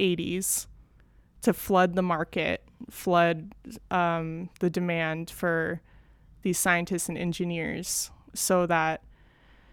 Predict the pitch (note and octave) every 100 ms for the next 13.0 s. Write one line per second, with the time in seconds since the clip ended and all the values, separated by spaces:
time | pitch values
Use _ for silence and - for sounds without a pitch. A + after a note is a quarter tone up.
0 | _ _ - F3 F#3 A3 G3 G#3 - A#3
1 | A3+ A3+ D4+ C4+ F#3 F#3 - - - F#3+
2 | G3 A3 A3+ A3+ A3+ - A#3+ C4 A#3 A3+
3 | A3+ - - F#3 F#3+ G#3 G3+ G#3 B3+ A#3+
4 | - F3+ F3 G3 F#3+ F#3+ F#3+ A3 A3+ F#3
5 | E3 E3+ D#3 F3+ - - - F#3+ G3+ A3+
6 | A#3+ A#3+ A#3 G#3+ - A3+ B3+ B3+ B3 A#3
7 | G3+ G3 F#3+ - G3+ A3 A3 G#3+ G#3+ A#3
8 | G#3+ F#3 F#3+ F3+ - G#3+ G#3+ E3 E3+ -
9 | E3+ - F3 E3 E3+ - - - - -
10 | - - F#3 G3 F#3+ F#3+ F#3 - - G3+
11 | G3 - - A3+ A#3 B3+ B3+ - G3+ F#3+
12 | G3 - G3 F#3+ G3 A#3 A3 D#3 D#3 G3